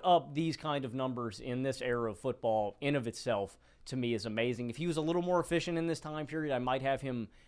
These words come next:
higher. A-, and it's tough 'cause I didn't watch Johnny U play. Uh, you know, you can go back and get highlights, but I watched five and four play.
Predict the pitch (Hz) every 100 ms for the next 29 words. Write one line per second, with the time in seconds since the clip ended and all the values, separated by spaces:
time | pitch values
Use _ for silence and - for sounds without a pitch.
0 | - - 135 147 175 175 - 170 - 180
1 | 175 - 185 - 117 135 165 151 156 151
2 | 127 135 139 127 151 - 127 120 107 -
3 | - - - 113 113 113 120 139 151 139
4 | 139 135 131 117 135 131 113 110 - 123
5 | - 123 127 123 135 127 - - 131 120
6 | 117 113 101 120 117 107 110 104 98